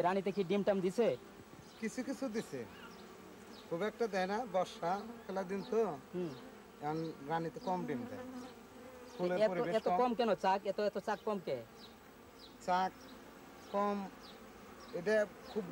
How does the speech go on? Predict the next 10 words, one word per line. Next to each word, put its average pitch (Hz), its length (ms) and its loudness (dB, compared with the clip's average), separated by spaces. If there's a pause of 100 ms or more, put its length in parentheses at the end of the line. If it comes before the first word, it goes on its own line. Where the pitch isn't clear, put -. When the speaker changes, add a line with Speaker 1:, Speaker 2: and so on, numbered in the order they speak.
(240)
Speaker 2:
ভর্তি 247 260 4 (100)
ছিল, - 160 2
Speaker 1:
আচ্ছা। - 500 -4
Speaker 2:
এটাই 214 240 4
থানে 190 160 0 (100)
কিছু 214 140 -6 (100)
ভাগ 156 100 2 (100)
করে 180 200 2
নিছি। 262 180 -6 (440)
Speaker 1:
আচ্ছা, 254 180 4